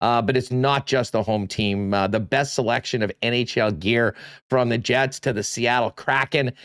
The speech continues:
at Royal Sports, and not to mention N F L, N B A, Major League Baseball, though we're not talking about baseball right now until they get their shit together. Uh, but that being said, Royal Sports is your sports superstore,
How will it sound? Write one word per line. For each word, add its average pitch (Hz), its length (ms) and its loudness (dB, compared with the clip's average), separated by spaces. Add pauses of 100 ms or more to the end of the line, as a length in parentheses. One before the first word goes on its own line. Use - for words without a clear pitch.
(200)
at 127 160 0
Royal 120 280 2
Sports, 123 520 -2
and 110 100 -2
not 107 160 0
to - 80 -2
mention 101 360 -2
N 123 180 0
F 117 160 -2
L, 101 260 2
N 131 180 0
B 110 280 2
A, - 20 0
Major 123 340 0
League 110 220 -2
Baseball, 104 580 0
though 98 140 0
we're 110 160 2
not 110 160 0
talking 117 320 0
about 101 240 0
baseball 98 380 0
right 98 160 0
now 98 180 -2
until 101 220 -4
they 98 120 0
get 92 140 -4
their 95 120 -6
shit - 260 -4
together. 98 360 0 (360)
Uh, 110 240 2
but 123 260 -2
that 151 240 0
being 127 180 -6
said, 113 360 -2 (240)
Royal 139 260 2
Sports 110 500 0
is 156 220 2
your 127 140 2
sports 107 440 0
superstore, 123 640 2